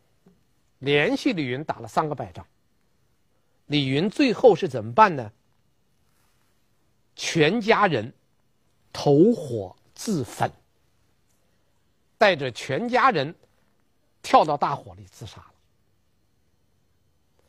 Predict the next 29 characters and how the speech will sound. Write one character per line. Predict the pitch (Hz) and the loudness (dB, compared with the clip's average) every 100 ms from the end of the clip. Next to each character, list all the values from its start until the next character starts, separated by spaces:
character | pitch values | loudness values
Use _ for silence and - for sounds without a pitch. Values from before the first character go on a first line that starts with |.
| _ _ _ _ | _ _ _ _
他 | _ 262 302 | _ 0 0
死 | - - 135 | 0 -8 -4
的 | 131 | -2
时 | 175 160 | 0 -2
候， | - 123 - _ _ _ _ _ _ _ _ _ | -6 -10 -12 _ _ _ _ _ _ _ _ _
他 | 185 | 4
的 | 185 | 6
大 | 190 190 | 6 4
本 | 139 117 | 2 -4
营 | 107 123 - _ _ _ | -6 -8 -12 _ _ _
昭 | - 175 190 | 0 2 2
义， | 190 156 _ | -2 -10 _
就 | 156 | -2
是 | 131 131 | -2 -4
今， | - 170 190 | -2 -2 -2
那 | 160 143 | -2 0
个 | |
潞 | 143 247 175 | 2 2 2
州， | 113 123 - _ _ _ _ _ - | 2 0 -2 _ _ _ _ _ -12
长 | - 127 208 | -6 -2 0
治 | 262 208 _ _ | 0 -2 _ _
还 | - | -12
在。 | 107 - - _ _ _ _ _ _ _ _ | -8 -10 -12 _ _ _ _ _ _ _ _
谁 | - - 202 294 | -10 0 4 6
在 | 320 | 6
那 | 254 | 4
儿 | 214 | 2
守 | - 131 | 0 -2
呢？ | 123 | -4